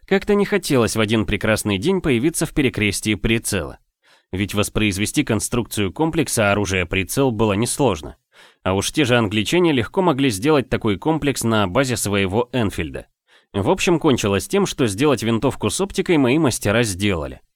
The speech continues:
но в продажу она не пошла. Пусть останется козырем в рукаве. Пищаль совершенно не годилась для охоты на любого крупного зверя,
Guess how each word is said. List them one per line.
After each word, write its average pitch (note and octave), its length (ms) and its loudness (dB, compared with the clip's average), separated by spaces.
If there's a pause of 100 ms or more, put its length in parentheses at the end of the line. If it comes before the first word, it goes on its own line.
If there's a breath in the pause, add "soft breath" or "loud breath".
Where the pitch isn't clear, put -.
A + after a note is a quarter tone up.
но G#2 180 0
в - 80 -8
продажу G2+ 480 0
она F2 140 -2
не F#2 120 -2
пошла. - 440 -4 (440 loud breath)
Пусть G3 280 2
останется E3+ 500 2
козырем F#2+ 540 0
в F2 60 -6
рукаве. F#2 440 -2 (880)
Пищаль D#3+ 440 2
совершенно C3+ 600 2
не F3+ 160 4
годилась A#2+ 540 2
для F#2+ 240 0
охоты D#3 340 0
на G#2+ 120 2
любого G#2 440 0
крупного G#2+ 460 0
зверя, F#2 400 -2